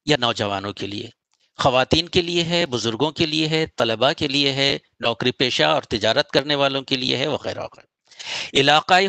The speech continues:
हदूद बंदी भी कर लें तो ज़्यादा अच्छा है।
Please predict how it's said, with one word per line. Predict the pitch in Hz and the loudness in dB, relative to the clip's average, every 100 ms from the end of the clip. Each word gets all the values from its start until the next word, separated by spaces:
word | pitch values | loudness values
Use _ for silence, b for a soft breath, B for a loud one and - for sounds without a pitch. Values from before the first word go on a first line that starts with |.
| 160 | -2
हदूद | 139 180 135 104 | -2 -2 -2 0
बंदी | 135 135 156 175 | 0 0 -2 0
भी | 165 170 _ _ _ _ _ - | 0 -4 _ _ _ _ _ -2
कर | 156 151 | 0 2
लें | 156 175 - _ - | 0 -2 -8 _ -6
तो | 147 | -2
ज़्यादा | 120 104 101 | -2 -2 -4
अच्छा | - - | -4 -6
है। | - - | -6 -18